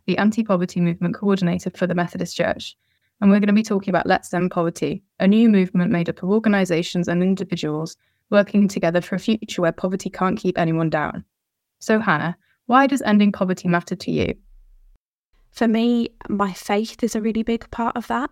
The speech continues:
Speaker 2: Um, I believe in the inherent dignity and value of all people. And I believe that poverty is something that, um, disrespects that dignity and holds people back from living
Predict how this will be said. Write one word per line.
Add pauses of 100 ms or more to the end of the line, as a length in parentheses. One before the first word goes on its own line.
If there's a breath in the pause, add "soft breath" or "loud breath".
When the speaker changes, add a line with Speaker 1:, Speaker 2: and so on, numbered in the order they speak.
Speaker 2:
Um,
I
believe (440)
in
the
inherent
dignity
and
value
of (320)
all
people. (340 soft breath)
And
I
believe
that
poverty
is
something
that, (480)
um, (580)
disrespects
that
dignity
and (240)
holds
people
back
from
living